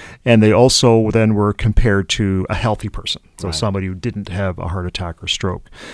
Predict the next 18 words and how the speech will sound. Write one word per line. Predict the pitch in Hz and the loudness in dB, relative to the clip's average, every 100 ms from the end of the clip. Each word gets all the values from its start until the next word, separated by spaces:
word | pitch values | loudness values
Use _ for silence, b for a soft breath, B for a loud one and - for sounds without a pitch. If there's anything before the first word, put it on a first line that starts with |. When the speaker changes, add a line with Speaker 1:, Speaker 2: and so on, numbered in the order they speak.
| B B - | B B 2
Speaker 1:
And | 110 107 110 | 6 6 4
so | 143 | 6
what | 180 | 6
were | 262 | 8
the | 202 | 4
findings? | 151 107 107 110 - - | 4 4 4 2 -2 -4
Well, | 120 110 - | 0 0 0
they | 123 | -4
discovered | 113 110 - 165 180 123 | -2 -2 2 4 4 4
that | 107 - B B B | 0 0 B B B
those | 135 160 220 - | 6 8 8 6
who | 156 | 4
had | 135 127 | 6 4
a | 101 | 2
heart | - - 175 196 | -2 0 2 2
attack | - 85 85 - _ B B B B | -2 -8 -10 -12 _ B B B B
had | - 127 117 104 | -2 4 4 4
an | 104 | 0